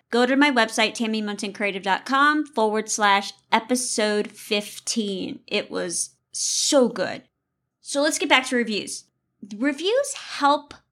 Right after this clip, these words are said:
establish your podcast reputation, points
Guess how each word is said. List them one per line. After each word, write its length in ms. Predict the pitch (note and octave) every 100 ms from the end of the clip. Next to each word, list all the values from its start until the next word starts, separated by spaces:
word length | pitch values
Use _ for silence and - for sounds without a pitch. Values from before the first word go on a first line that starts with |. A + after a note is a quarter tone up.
| _ _ -
establish 760 | B3 - - B3 B3 B3+ B3+ -
your 80 | G#3+
podcast 760 | - A3 A3 - G#3+ G3 -
reputation, 680 | F#3+ G3 - - - - - _ _
points 520 | - - C#4 C#4+ -